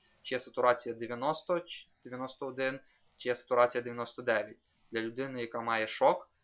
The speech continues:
і в неї є порушення мікроциркуляції, в неї вже є збіднене, е, постачання кислороду і, і, перепрошую, кисню і метаболітів,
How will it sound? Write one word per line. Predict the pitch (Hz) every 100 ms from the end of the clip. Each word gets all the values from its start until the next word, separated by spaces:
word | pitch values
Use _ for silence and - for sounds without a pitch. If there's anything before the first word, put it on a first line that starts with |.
| _ -
і | 117
в |
неї | 117 117
є | 110
порушення | - 131 131 - 113
мікроциркуляції, | 110 113 120 117 120 113 135 - 147
в | 120
неї | 117
вже | 110 117 120
є | 110 110
збіднене, | 117 117 113 110 113 _ _ -
е, | 110 104 107 -
постачання | 123 123 - 131 113 110
кислороду | 120 - 120 117 113
і, | 113 123 120
і, | 117 117 -
перепрошую, | 117 123 -
кисню | - 127 -
і | 113 117
метаболітів, | 110 117 117 135 - 220